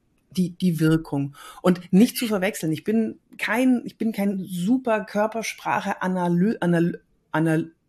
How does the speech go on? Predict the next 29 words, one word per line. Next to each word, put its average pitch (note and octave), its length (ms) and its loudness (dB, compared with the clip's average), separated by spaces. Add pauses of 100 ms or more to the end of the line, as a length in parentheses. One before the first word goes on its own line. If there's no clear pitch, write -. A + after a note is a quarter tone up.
Lesedings. F3+ 1160 2 (240)
So, E3 240 2
also D3+ 160 0
ich, D#3+ 200 -2
ich - 160 -12
gehe F3 160 -2
nicht F3+ 200 -2
rum F3+ 180 2
und F#3+ 80 0
sag, F3 220 -2
ja, F3 180 0
wenn F3 140 2
du F3+ 60 4
mit E3+ 200 2
dem E3+ 80 -2
Mundwinkel F#3 520 0
zuckst, - 300 -6
dann, D#3+ 240 0
dann D3+ 220 -2
heißt D#3+ 220 -4
das D#3 100 -8
das - 220 -4
und G3 160 -4
das. G3+ 220 -2 (680)
Ähm, D#3+ 300 4
da G3 240 2
halte G#3+ 180 0
ich G3 140 -6
mich F#3 320 -6